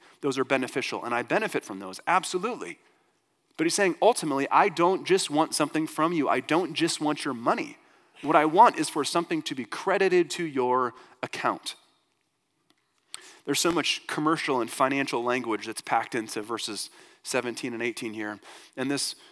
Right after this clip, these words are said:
verse where he says, "What I desire is that more be credited to your account," that's referring to someone who makes an investment, and that investment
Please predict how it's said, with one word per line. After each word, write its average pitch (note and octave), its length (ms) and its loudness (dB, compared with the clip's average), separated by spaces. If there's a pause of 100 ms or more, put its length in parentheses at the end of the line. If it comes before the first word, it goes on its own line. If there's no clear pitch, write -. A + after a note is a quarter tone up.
(220)
verse F3 280 2
where D3 140 0
he B2+ 80 0
says, B2 580 -2 (500)
"What C#3+ 160 2
I C#3+ 100 4
desire D3+ 580 2
is C#3 120 -2
that A#2 120 -6
more C#3+ 300 0
be C3+ 140 -6
credited E3+ 640 0
to D3 100 -2
your B2 180 0
account," G2 580 -6 (1000)
that's C#3+ 200 -2
referring F3+ 400 2
to - 100 -2
someone D3+ 300 0
who C#3 120 -4
makes D#3 340 0
an D3 60 0
investment, A#2+ 800 -2 (300)
and C3+ 140 -2
that C#3 120 0
investment C3 760 -2